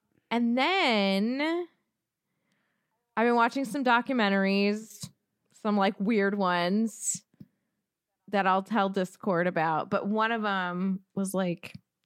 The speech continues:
sorry, Killer Sally. It's about, like, a female bodybuilder and her husband. It's on Netflix. Quite interesting. Let me open up Netflix. I can see what I've been doing lately. Started watching the new season of The Crown tonight.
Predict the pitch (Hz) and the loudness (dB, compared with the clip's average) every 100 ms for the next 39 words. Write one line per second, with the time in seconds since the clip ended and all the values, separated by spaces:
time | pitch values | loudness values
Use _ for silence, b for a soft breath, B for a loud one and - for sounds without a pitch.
0 | _ - - - - 214 214 208 - 180 | _ -8 -8 -10 -6 -4 -2 -2 -4 -4
1 | 175 185 214 233 233 _ _ _ _ _ | -2 -2 -2 -4 -8 _ _ _ _ _
2 | - 196 196 165 190 - 196 180 180 185 | -6 -2 -2 -2 -6 -4 -2 0 -2 -2
3 | 175 185 180 180 185 190 185 180 175 170 | -2 -2 -2 -2 -2 0 0 0 0 -2
4 | 160 185 185 180 175 170 156 - 185 196 | -4 -2 0 -2 -2 -2 -4 -4 -4 -4
5 | - _ _ _ - - 262 277 302 - | -6 _ _ _ -14 -4 2 2 2 -4
6 | - - 226 226 240 208 - 202 185 175 | -10 -2 0 0 -2 -4 -4 -2 0 2
7 | 202 233 269 _ _ _ _ _ _ - | 0 -2 -6 _ _ _ _ _ _ -2
8 | 196 160 185 170 175 165 - 165 - 170 | -2 0 -2 -2 -2 -4 -4 -6 -4 -4
9 | 170 151 151 160 160 151 151 156 151 - | -4 -4 -4 -2 -2 -2 -2 -4 -4 -4
10 | 196 B B B B _ - 226 226 226 | -4 B B B B _ -4 0 0 0
11 | 233 262 247 220 208 247 247 269 254 302 | 0 0 0 0 0 -2 -2 -2 -2 -4
12 | - 247 214 202 208 214 202 214 180 165 | -4 0 2 2 0 -2 -2 -2 0 0
13 | 156 160 185 294 415 - - - | -2 0 0 0 -2 -4 -6 -6